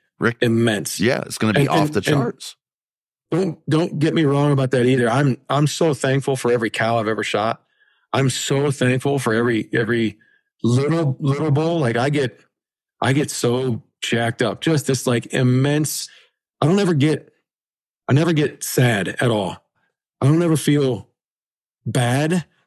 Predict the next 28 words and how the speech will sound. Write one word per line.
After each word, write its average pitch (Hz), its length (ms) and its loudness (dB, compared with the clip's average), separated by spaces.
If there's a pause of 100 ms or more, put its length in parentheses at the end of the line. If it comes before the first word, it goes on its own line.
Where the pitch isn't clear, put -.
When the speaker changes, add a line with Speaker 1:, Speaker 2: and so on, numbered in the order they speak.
(180)
Speaker 2:
but 127 100 2
I 135 160 2
will 175 120 2
get 135 420 0
choked 156 460 -2
up 131 400 0
with 113 260 -2
gratitude 107 880 0
Speaker 1:
Mm-hmm. 85 360 4
Speaker 2:
for, 110 560 0 (540)
for 117 180 2
what 123 220 4
I've, 117 340 0
I've 110 200 -2
been 113 140 2
able 113 240 2
to, 98 280 -2
to - 180 -2
take, 110 320 0
right? 107 180 0
And 110 120 -2
so, 110 420 0 (180)
and 156 120 2
that, 185 140 -2
and 160 120 2
that 185 100 2
includes, 156 380 0
like, 123 260 -2